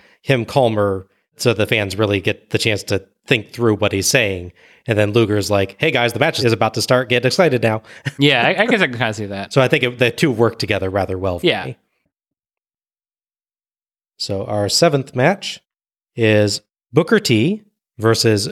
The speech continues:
Speaker 1: Stevie Ray, both accompanied by Sister Sherry, versus Lex Luger versus the Giant in a four corners tag match for the right to face Hollywood Hogan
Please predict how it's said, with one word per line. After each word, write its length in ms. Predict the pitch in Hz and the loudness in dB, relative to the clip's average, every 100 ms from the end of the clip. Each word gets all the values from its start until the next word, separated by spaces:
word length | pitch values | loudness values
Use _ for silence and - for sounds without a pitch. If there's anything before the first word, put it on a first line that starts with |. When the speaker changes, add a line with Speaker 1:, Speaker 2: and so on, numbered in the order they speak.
| - | -6
Speaker 1:
Stevie 440 | - 135 123 127 | 0 2 4 4
Ray, 380 | 117 101 120 175 _ _ _ - | 4 2 0 -2 _ _ _ 0
both 180 | 120 | 0
accompanied 440 | 117 120 107 107 98 | 2 0 0 0 2
by 140 | 107 | 2
Sister 320 | 101 117 - | 2 -2 -2
Sherry, 420 | 101 151 104 135 196 _ _ _ _ - | -2 0 2 0 -4 _ _ _ _ -2
versus 440 | 120 120 123 110 | 2 2 2 2
Lex 280 | 120 113 - | 0 0 2
Luger 420 | 190 139 156 165 _ _ - | 2 4 2 0 _ _ -2
versus 380 | 135 190 185 156 | 0 2 2 0
the 120 | 175 | 0
Giant 540 | 151 147 101 117 - - _ _ - | 2 2 0 -6 -10 -14 _ _ -6
in 140 | 117 | -2
a 40 | 104 | 0
four 260 | 151 170 | 4 2
corners 440 | 160 151 143 139 - | 2 0 2 0 0
tag 300 | 151 131 104 | 0 0 0
match 440 | 98 117 - - _ _ _ | -4 -4 -6 -12 _ _ _
for 120 | 135 | 0
the 80 | 131 | 2
right 220 | 165 190 | 2 0
to 100 | - | -4
face 260 | - 143 - | 0 0 2
Hollywood 400 | 151 160 151 127 | 2 2 4 2
Hogan 420 | 117 101 104 143 | 0 0 -2 -4